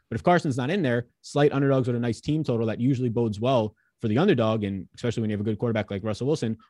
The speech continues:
we rarely ever get Russell Wilson, uh, D K Metcalf and Tyler Lockett in the six K range. And now they're all three in the six K range this week. So I think it's almost like a price down from what Tampa Bay is in terms of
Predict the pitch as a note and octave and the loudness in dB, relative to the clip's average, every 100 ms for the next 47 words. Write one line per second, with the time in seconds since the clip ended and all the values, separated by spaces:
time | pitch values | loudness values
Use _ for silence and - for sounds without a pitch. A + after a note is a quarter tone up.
0 | - F3 B3 D3 F3+ G#3 G3+ F3+ D#3+ E3+ | 0 4 4 6 4 6 2 0 0 0
1 | D3+ A2 F#2+ C3+ C#3+ D#3 B2 A#2 A#2 A#2 | 2 0 0 -2 0 0 0 -2 -4 -6
2 | _ _ - G#2+ G#2+ G2+ _ G#2 D#3 E3+ | _ _ -10 -6 -4 -6 _ -2 0 4
3 | D#3 C#3+ B2+ C3 A#2+ A2+ B2 B2 A2+ A2 | 4 4 2 0 0 -2 -2 0 0 -2
4 | G#2+ G#2+ - B2+ A2+ A#2+ - A2+ G2+ G2+ | -4 -6 -4 -4 -2 -4 -2 -2 0 0
5 | D#3 E3 - F3 G3+ - D#3+ F#3+ E3 B2+ | 0 0 2 4 2 2 2 4 4 2
6 | A#2 C3+ - A2+ G#2 G#2 G2 G2+ - G2 | -2 -4 -4 -2 0 -2 -2 -6 -4 -6
7 | - B2 D3 C3 - - _ C#3+ E3+ D#3+ | -2 -2 0 -2 -4 -12 _ -4 -2 0
8 | C3 - - - D3 - A2+ B2 B2 A2+ | -2 -4 -8 -4 -2 -2 -2 -2 -2 -4
9 | A2+ A2 G#2 - - B2 C3+ A#2+ G#2 A#2+ | -4 -4 -6 -8 -6 -2 0 0 0 2
10 | A2 G#2 G#2+ G#2 G#2 G2+ G#2 G2 | 2 0 -4 -6 -6 -4 -4 -6